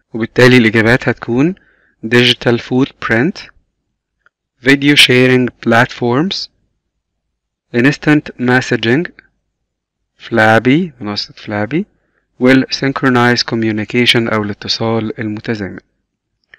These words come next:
بكده نكون حلينا بعض الامتحانات على الجزء بتاع شهر مارس، وأتمنى إن أنت تكون استفدت من درس النهاردة. لو أعجبك الدرس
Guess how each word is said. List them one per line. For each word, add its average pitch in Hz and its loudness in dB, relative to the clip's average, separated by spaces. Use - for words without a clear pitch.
بكده 156 6
نكون 151 2
حلينا 123 2
بعض 117 0
الامتحانات 107 -6
على 113 -2
الجزء 107 -4
بتاع 113 0
شهر 117 -4
مارس، 113 -4
وأتمنى 135 0
إن 123 2
أنت 123 -4
تكون 120 -4
استفدت 117 -8
من 104 -4
درس 110 -4
النهاردة. 120 -2
لو 135 4
أعجبك 120 2
الدرس 113 -4